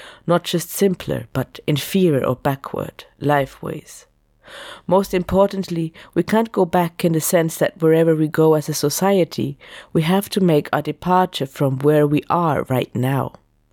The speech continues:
We are all caught up in a historical, social process which constrains our options.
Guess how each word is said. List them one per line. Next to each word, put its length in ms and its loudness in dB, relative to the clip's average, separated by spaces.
We 180 4
are 260 0
all 300 4
caught 460 -2
up 340 -8
in 140 0
a 40 2
historical, 960 0
social 560 2
process 880 -2
which 260 -2
constrains 880 0
our 200 -4
options. 760 -10